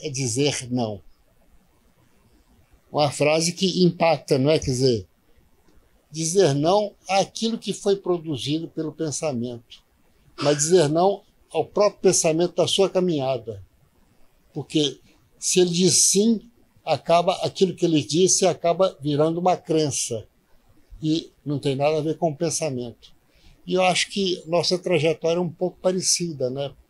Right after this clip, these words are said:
A gente tá dizendo não permanentemente, não é? Quer dizer, e aí eu até gostaria de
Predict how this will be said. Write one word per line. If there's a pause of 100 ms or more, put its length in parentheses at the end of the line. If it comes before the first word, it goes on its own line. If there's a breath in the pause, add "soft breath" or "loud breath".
(180)
A
gente (640)
tá
dizendo
não
permanentemente,
não
é?
Quer
dizer,
e
aí (1900)
eu
até
gostaria
de